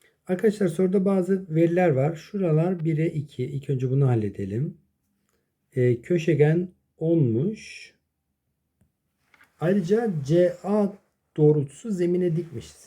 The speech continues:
C A doğrultusu dediği şudur arkadaşlar. Yani ben bunu şöyle doğrusal bir şekilde uzattığım zaman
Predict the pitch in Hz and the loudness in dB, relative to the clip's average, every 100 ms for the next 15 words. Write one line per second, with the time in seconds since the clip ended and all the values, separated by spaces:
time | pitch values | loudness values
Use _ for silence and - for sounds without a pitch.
0 | 127 123 147 160 202 190 185 160 - 170 | -10 -6 0 2 2 2 2 2 -2 -2
1 | 208 208 233 202 135 104 120 110 - 247 | -2 -4 -6 -2 0 0 -2 -4 -6 -12
2 | _ _ _ _ _ - 151 156 170 180 | _ _ _ _ _ -4 2 4 4 4
3 | 180 170 - 165 151 139 139 147 156 156 | 4 2 2 2 2 0 0 4 4 2
4 | 175 156 139 147 143 156 156 180 123 131 | -2 -2 -6 -6 -2 -2 -2 -2 0 0
5 | 185 233 | -2 -4